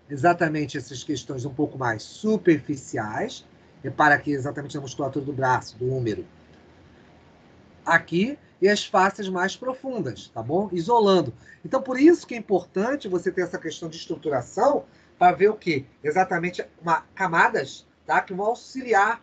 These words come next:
exatamente esse processo. Então, essas camadas protetoras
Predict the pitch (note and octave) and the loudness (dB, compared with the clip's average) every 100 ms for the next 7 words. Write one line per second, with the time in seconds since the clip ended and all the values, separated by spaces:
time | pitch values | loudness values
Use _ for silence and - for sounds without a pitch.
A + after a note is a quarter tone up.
0 | _ - E3+ F#3+ G3 - - C4 - A#3 | _ -12 -10 -8 -10 -14 -10 -8 2 2
1 | F#3+ - - G3+ F#3 _ C3+ F#3 - - | 2 -2 -8 -8 -8 _ -16 -14 -10 -6
2 | G3+ C4 D#4 A3 - F#3 F3 D#3 A3 C4+ | -4 -2 -2 -6 -6 -8 -8 -2 2 2
3 | F#3 - | 2 -2